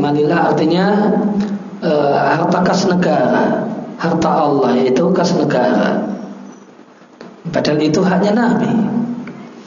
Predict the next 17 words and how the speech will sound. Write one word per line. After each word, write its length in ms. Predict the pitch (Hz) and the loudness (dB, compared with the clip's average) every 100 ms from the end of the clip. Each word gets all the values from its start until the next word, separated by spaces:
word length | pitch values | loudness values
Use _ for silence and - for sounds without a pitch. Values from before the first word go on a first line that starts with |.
| - - - - - | -20 -20 -20 -20 -16
Ada 200 | - 135 | -6 -2
yang 280 | 151 156 156 | 0 2 2
tersisa 480 | 165 - 208 202 190 | 2 2 2 2 2
setelah 520 | 185 180 175 175 175 175 | 2 2 2 2 2 2
untuk 160 | 180 | 2
nafkah 320 | 175 175 175 160 | 2 2 2 2
istri, 680 | 156 - 202 233 - 240 - | 0 0 2 2 2 2 2
Nabi 320 | - 170 151 | 2 2 2
salurkan 640 | 151 156 - 208 220 220 | 2 2 2 2 2 2
sebagaimana 600 | 214 185 - 175 196 196 185 | 2 2 2 2 2 2 2
penggunaan 560 | 156 151 156 156 214 247 247 - - 190 | 2 2 2 2 2 2 2 2 2 2
malillah, 880 | 151 151 156 143 127 - - - - - - - - - - | 2 2 2 2 2 2 0 -2 -4 -6 -10 -14 -16 -20 -14
sebagaimana 600 | - 180 180 185 180 175 | -4 0 2 2 2 2
penggunaan 520 | 175 156 151 156 156 | 2 2 2 0 0
harta 280 | 147 151 156 | 0 0 0
kas 240 | 151 151 151 | 0 0 0
negara. 600 | 139 143 127 117 120 - | 0 0 0 0 0 -2